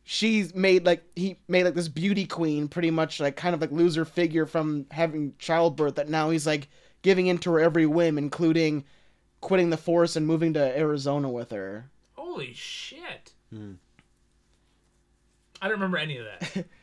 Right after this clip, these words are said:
Speaker 1: But, but I don't know, but it's, like, <sighs> what, like, following him and, like, everything that he goes through, even, like, when they're trying to get information from, uh, Defense's mom,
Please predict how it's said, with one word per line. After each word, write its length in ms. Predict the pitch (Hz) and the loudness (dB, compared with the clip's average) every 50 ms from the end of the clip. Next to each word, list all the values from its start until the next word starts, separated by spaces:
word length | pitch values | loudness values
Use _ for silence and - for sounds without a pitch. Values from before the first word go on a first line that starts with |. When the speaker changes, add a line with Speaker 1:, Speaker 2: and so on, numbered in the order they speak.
| _ _ _ _ _ _ - | _ _ _ _ _ _ 6
Speaker 1:
But, 300 | - 208 226 220 - - - - - | 8 10 10 10 8 4 -4 -14 -2
but 260 | 175 196 202 202 196 | 2 2 2 2 2
I 160 | - 240 254 | 2 2 2
don't 80 | 277 302 | 4 4
know, 140 | 330 277 165 | 2 2 2
but 160 | 156 160 165 | 2 2 2
it's, 300 | 165 165 156 - - - | 2 2 0 -2 -2 2
like, 340 | 214 202 190 170 - - - _ _ _ _ _ _ _ _ _ - | 4 4 4 4 0 -8 -18 _ _ _ _ _ _ _ _ _ -18
<sighs> 440 | - - - - - - - - - | -16 -16 -16 -16 -18 -18 -20 -18 -6
what, 320 | 170 214 220 247 247 202 | 2 6 6 6 8 8
like, 100 | 208 202 | 6 4
following 580 | - - - 208 202 214 233 240 247 240 233 220 | 4 4 4 6 8 8 8 8 8 6 4 4
him 600 | 185 175 190 190 190 180 165 160 156 156 151 147 _ _ _ _ _ _ _ _ _ _ _ _ _ _ - | 2 2 4 4 4 4 2 2 0 -2 -4 -6 _ _ _ _ _ _ _ _ _ _ _ _ _ _ 0
and, 320 | 175 175 165 165 165 165 | 4 4 6 6 6 6
like, 160 | 160 156 156 | 4 4 6
everything 280 | 160 180 190 196 190 202 | 6 4 4 4 4 2
that 100 | 190 175 | 4 4
he 80 | 175 | 4
goes 360 | 165 143 170 165 170 170 - - | 4 6 6 6 6 6 2 0
through, 120 | 160 156 | 0 2
even, 240 | 175 202 226 220 214 | 2 2 2 4 4
like, 180 | 196 190 160 | 4 4 4
when 220 | 160 185 180 185 180 | 2 2 2 2 4
they're 320 | 175 170 165 165 165 160 | 4 4 6 6 4 2
trying 260 | 160 - 190 180 180 | 0 0 0 0 2
to 60 | 175 165 | 2 2
get 100 | 165 170 | 2 0
information 580 | 170 165 180 160 156 160 156 160 - 170 160 | 0 0 -2 0 2 2 0 0 -2 -4 -4
from, 560 | 143 - 156 151 147 147 143 143 143 143 135 - - | -4 -4 -2 -2 -2 -2 -2 -2 -4 -4 -6 -4 -2
uh, 460 | 135 131 123 120 117 117 113 117 113 113 - _ _ _ _ _ _ _ _ - 139 | 0 2 2 2 0 0 0 -2 -4 -6 -10 _ _ _ _ _ _ _ _ -10 -4
Defense's 1080 | - 190 185 180 - 180 175 175 175 151 160 160 151 151 147 147 135 127 131 - - _ _ _ - | -2 -2 -2 0 2 2 2 2 2 2 2 2 2 2 0 -4 -6 -8 -10 -12 -14 _ _ _ -4
mom, 640 | 147 156 156 156 156 151 143 131 123 120 123 127 | 0 2 4 4 4 4 4 4 2 0 -2 -4